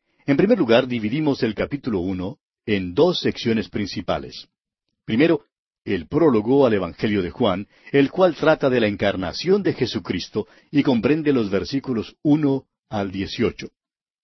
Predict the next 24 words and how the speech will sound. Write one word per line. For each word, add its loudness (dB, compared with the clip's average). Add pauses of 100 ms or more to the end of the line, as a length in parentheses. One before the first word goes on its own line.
(380)
Encontramos 0
allí -4 (200)
tres 2
grandes 0
bloques 0
de -2
construcción -2
en -2
el -4
prólogo, -6 (520)
y 2
los 4
otros 2
versículos -2 (100)
son 0
como 0
el 0
cemento -2
que -6
los -4
une. -10 (600)
En 0
cada 2
bloque 0